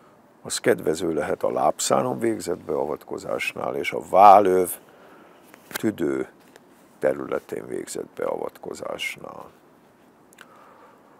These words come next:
Huszonkilenc, harminc, harmincegy, ugye,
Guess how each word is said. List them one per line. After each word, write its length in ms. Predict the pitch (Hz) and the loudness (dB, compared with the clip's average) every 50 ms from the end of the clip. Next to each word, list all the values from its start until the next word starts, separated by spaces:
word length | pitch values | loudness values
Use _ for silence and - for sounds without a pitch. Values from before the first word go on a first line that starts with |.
| _ _ _ _ _ _ _ - | _ _ _ _ _ _ _ -4
Huszonkilenc, 760 | 156 143 - 139 - 120 104 - 101 95 85 76 78 - | 0 4 6 6 6 6 4 0 0 0 0 -2 -4 -6
harminc, 800 | - - - - 73 143 110 117 110 104 95 87 87 87 - - | 0 4 6 8 8 8 8 4 2 -2 -4 -4 -6 -6 -8 -6
harmincegy, 1300 | - - 117 127 127 127 123 110 107 101 98 - - - - - 95 95 85 76 - - - - - - | 2 4 6 6 6 6 4 2 -2 -4 -4 -4 -2 0 2 2 2 2 0 -4 -8 -10 -8 -8 -8 -8
ugye, 380 | - - - 78 82 82 76 71 | -8 -8 -6 -4 -2 -2 -2 -2